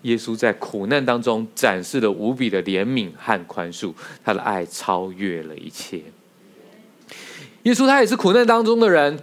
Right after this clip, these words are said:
更好的朋友。我们看到约伯的三个朋友来到约伯的身边，试图安慰他。真的，他们，我觉得他们其实已经不错了。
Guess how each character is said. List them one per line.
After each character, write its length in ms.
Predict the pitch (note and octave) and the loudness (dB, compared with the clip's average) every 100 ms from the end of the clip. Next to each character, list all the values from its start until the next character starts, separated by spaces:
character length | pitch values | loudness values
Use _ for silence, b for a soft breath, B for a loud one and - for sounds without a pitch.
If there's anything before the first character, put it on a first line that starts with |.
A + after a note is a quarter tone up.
| - | 4
更 260 | B3 G#3 | 4 4
好 260 | D3+ C#3 A2+ | 2 2 4
的 80 | A#2 | 2
朋 300 | B2 A2+ B2 | 2 2 4
友。 160 | A#2 | 4
我 80 | G#2 | 4
们 100 | D3 | 4
看 140 | A#3+ | 4
到 100 | C4 | 4
约 160 | A#3+ C#4 | 4 4
伯 160 | B3 G3 | 6 4
的 60 | |
三 260 | F3+ - B3 | 2 2 2
个 80 | A3 | 4
朋 160 | D#3+ | 4
友 160 | F#3 D#3 | 4 4
来 120 | C#3 | 4
到 100 | E3+ | 4
约 160 | D#3 E3 | 4 2
伯 180 | C#3 | 4
的 60 | A#2 | 2
身 300 | A#2 A#2+ A#2+ | 2 0 2
边， 260 | A#2 A2 A2 B B - | 2 2 -2 B B -8
试 240 | - D#3 | -2 -2
图 220 | A#2 G2 | 0 -4
安 340 | - G2+ G#2 A2 | -2 -2 0 0
慰 200 | G2+ F2+ | 0 -2
他。 400 | - F2+ D#2+ E2+ - B B B B B B B B B B _ _ _ _ | -6 -6 -6 -8 -18 B B B B B B B B B B _ _ _ _
真 200 | - C4 | 2 6
的， 360 | C4 B2 G2+ - _ | 6 4 -2 -14 _
他 140 | - | 2
们， 180 | C4+ B3+ F#3 | 6 4 4
我 100 | D3 | 2
觉 120 | G#3+ | 4
得 100 | A#3+ | 4
他 160 | - B3+ | 4 4
们 160 | B3 | 2
其 100 | E3+ | 0
实 160 | C#3+ E3+ | -2 0
已 120 | C3 | 0
经 180 | C3 C#3 | -2 -4
不 100 | A2+ | -6
错 380 | - - B2 F2 | -4 0 0 0
了。 220 | F#2 | -6